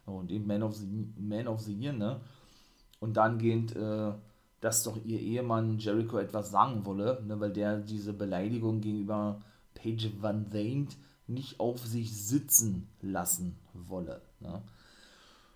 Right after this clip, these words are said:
Ja, als erstes war es natürlich so gewesen, Jack Swagger,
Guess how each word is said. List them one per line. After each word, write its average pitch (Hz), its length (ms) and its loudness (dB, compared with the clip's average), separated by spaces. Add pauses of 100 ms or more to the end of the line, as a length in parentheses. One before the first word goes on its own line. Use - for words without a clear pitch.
(180)
Ja, 156 240 10 (580)
als 117 180 2
erstes 156 320 4
war 147 120 6
es - 40 -6
natürlich 139 280 -2
so 123 80 0
gewesen, 151 380 0
Jack 117 200 0
Swagger, 147 580 0